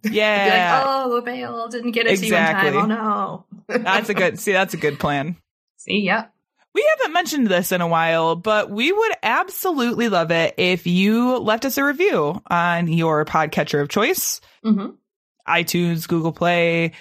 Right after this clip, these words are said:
Speaker 1: Stitcher, any of those. Leave us a review. Let us know what you think. Uh, we would love to hear it. I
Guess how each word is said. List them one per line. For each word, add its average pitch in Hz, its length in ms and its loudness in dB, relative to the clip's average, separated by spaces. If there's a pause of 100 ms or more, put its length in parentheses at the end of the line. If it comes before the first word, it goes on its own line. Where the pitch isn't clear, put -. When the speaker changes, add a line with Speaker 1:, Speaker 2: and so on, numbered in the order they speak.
(220)
Speaker 1:
Stitcher, 180 720 0
any 311 260 0
of 180 120 -2
those. 165 540 0 (560)
Leave 330 280 0
us 370 180 0
a 359 80 2
review. 349 360 0
Let 311 160 0
us 320 100 -4
know 311 100 2
what 311 120 0
you - 60 -12
think. 311 580 -2
Uh, 220 300 0
we 240 100 0
would 247 160 -2
love 247 160 0
to 247 100 -4
hear 262 200 2
it. - 180 -2 (640)
I 185 100 -6